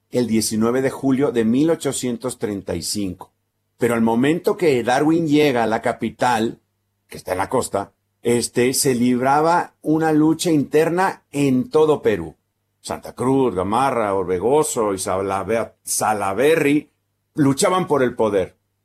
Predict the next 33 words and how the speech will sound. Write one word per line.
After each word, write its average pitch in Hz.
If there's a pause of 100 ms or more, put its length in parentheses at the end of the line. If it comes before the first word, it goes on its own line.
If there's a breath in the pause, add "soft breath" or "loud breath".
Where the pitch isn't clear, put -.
(280)
Darwin 131
tuvo 135
que 113
ver, 123
este, 123
todo 143
esto 113
y 123
vio 143
incluso 180
tropas 165
formadas 143
en 143
la 123
Plaza 127
Mayor 127
de 123
Lima 117
y 127
un 165
ambiente 156
sumamente 135
hostil. 98 (500)
Su 131
interacción 120
con 160
los 160
pobladores, 165
pues, 127
no 131
fue 147
muy 117
agradable. 107